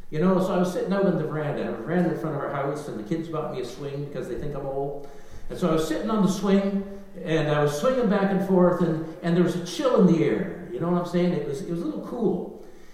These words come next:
And, uh, and I thought, I was kind of praying and reading my Bible and drinking my coffee this one morning, and, and it was kind of cool, and I, I thought, "Oh, there's, fall is coming."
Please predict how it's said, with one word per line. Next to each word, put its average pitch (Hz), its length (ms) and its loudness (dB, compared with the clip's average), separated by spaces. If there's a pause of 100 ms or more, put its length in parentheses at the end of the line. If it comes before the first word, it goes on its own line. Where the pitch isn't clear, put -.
(240)
And, 160 280 0
uh, 165 40 6
and 147 360 4
I - 80 0
thought, - 460 -2
I 127 40 -8
was - 140 -6
kind 180 220 0
of 165 100 -2
praying 185 280 6
and 160 140 4
reading 170 200 4
my 151 180 0
Bible 165 460 2
and - 320 -6
drinking 175 240 -2
my 143 100 -4
coffee 170 360 0
this 147 220 -4
one 165 180 -2
morning, 160 360 2
and, - 160 -4 (160)
and 180 100 2
it 190 40 6
was - 100 2
kind - 240 -4
of - 80 -4
cool, 240 220 0
and 185 100 4
I, - 120 -2
I - 180 -12
thought, 170 240 -2
"Oh, 330 220 -4
there's, - 300 -10 (200)
fall 311 580 -4
is - 140 -8
coming." 101 280 -6